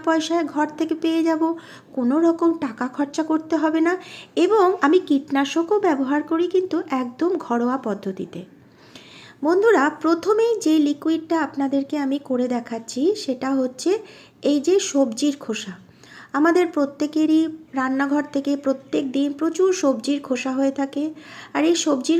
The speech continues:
খোসাগুলো কি করি আমরা, ফেলে দিই। এটা ফেলে না দিয়ে অনেকেই কি করে, সেটা থেকে কিচেন কম্পোস্ট সার তৈরি করে, সেটা তো খুবই ভালো হয় গাছের জন্য। কিন্তু আমি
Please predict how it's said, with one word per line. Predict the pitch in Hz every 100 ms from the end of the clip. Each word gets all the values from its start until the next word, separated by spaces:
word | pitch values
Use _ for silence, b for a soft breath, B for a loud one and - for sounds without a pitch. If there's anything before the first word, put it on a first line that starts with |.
| 330
খোসাগুলো | 277 311 302 320 339
কি | 381 392
করি | 403 330 254
আমরা, | 247 277 277
ফেলে | 320 320 220
দিই। | 196 - B B B B 262
এটা | 285 277 -
ফেলে | 262 269 339 311
না | 262 254
দিয়ে | 254 269 381 269
অনেকেই | 262 285 359 370
কি | 349 311
করে, | 285 254 359
সেটা | 254 247 247
থেকে | 262 285 277
কিচেন | 254 262 254
কম্পোস্ট | 254 254 277 269
সার | 269 226 -
তৈরি | 247 262
করে, | 262 269 330 B B -
সেটা | 277 349 370
তো | 415 -
খুবই | 302 302 381 -
ভালো | 285 302 302
হয় | 311 294
গাছের | 247 240 285 262
জন্য। | 302 269 311 B B B B -
কিন্তু | 339 392 339 339 262
আমি | 269